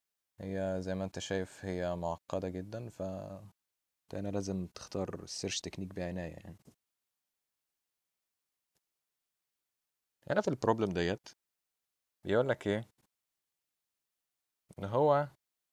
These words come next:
جايب لك تلات بلوكات كده، A، B،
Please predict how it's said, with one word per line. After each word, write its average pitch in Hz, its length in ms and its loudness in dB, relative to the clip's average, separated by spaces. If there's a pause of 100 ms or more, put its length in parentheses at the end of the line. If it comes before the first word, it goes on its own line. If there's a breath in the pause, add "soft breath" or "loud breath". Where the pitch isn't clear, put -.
جايب 104 220 2
لك - 440 -2 (1900)
تلات 156 200 6
بلوكات 107 460 0
كده، 110 300 -4 (1300)
A، 95 400 -2 (2500)
B، 92 380 -2